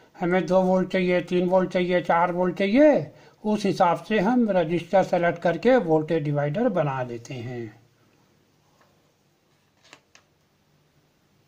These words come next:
अब कैलिब्रेशन में कैसे यूज़ होता है,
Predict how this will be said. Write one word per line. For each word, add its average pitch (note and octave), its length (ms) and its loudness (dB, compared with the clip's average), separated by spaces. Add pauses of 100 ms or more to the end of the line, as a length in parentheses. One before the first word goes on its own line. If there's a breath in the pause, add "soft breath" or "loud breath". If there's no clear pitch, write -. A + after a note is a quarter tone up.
(540)
अब G3 360 -2
कैलिब्रेशन G3 640 0
में A3+ 180 4
कैसे A3 340 2
यूज़ G#3 300 0
होता G#3+ 300 2
है, G#3 200 4